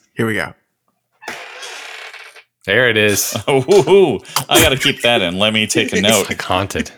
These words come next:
Speaker 3: Uh, yeah, twenty minutes.
Speaker 2: Oh. We started
Speaker 3: Chair
Speaker 2: recording before this now, but
Speaker 3: sound.
Speaker 2: you haven't been listening for, this tw-, for
Speaker 3: Uh,
Speaker 2: twenty minutes, despite what it might feel
Speaker 3: boost
Speaker 2: like.
Speaker 1: Don't
Speaker 3: it.
Speaker 1: tell them.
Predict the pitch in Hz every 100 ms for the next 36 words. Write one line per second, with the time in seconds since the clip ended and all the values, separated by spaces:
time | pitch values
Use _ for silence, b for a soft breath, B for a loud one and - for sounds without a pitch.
0 | - 95 98 101 101 104 98 98 92 92
1 | 90 85 - - 90 90 85 - - 107
2 | 104 104 120 139 - - - B B B
3 | B _ _ _ _ _ _ _ _ _
4 | 104 92 80 - - _ _ _ _ _
5 | _ _ _ _ b b b b _ _
6 | - 104 - 104 90 95 95 85 82 78
7 | - - 82 107 107 110 110 110 104 101
8 | 101 98 98 95 95 - 90 85 - 87
9 | - 98 87 92 92 87 85 85 92 -
10 | - 104 98 - 110 110 104 143 143 147
11 | 131 - - - 107 101 92 147 131 131